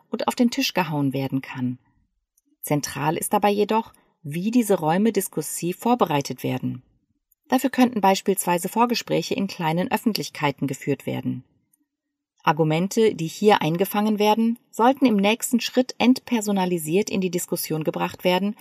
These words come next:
damit sich diese auf die Organisation und nicht auf die Personen beziehen und man diese, wenn man andere Argumente hat, ablehnen darf.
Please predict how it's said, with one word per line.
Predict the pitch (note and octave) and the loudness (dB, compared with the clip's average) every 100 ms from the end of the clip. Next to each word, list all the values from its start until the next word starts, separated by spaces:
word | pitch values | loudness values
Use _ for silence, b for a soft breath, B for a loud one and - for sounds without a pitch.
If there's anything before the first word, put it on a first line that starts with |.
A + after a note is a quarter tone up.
| b b | b b
damit | G#3+ B3 | 6 6
sich | C4+ C4 | 6 0
diese | - A#3+ B3+ - | 0 2 4 2
auf | - | 0
die | - | 0
Organisation | F#3 F#3 F3+ F3+ F3 - - C4 D#3+ B2+ | 0 0 0 -2 -2 -6 2 4 6 2
und | - F#3+ - | -2 -4 -2
nicht | C3+ D3 | -4 -4
auf | C#3+ | -8
die | F3+ | -6
Personen | G3 E3 G#3+ A#3+ D3+ | -4 2 6 6 4
beziehen | - - C#3 C3 B2+ b b b b | -4 -2 2 2 -2 b b b b
und | - C#4 | 0 4
man | C4 A#3 | 6 6
diese, | A#3 C4+ D4 C#4+ C#4 | 4 2 2 0 0
wenn | - | -6
man | C#3 C3+ | -6 -4
andere | D3 D3 D3 | -4 -4 -4
Argumente | C#3+ C#3+ D3 D#3 F#3 | -4 -2 -4 -2 -2
hat, | G3+ G#3 - _ | -2 -2 -8 _
ablehnen | - C#4 F#3+ D3 C#3 | -4 0 2 4 2
darf. | C3 B2 B2 | 0 -4 -8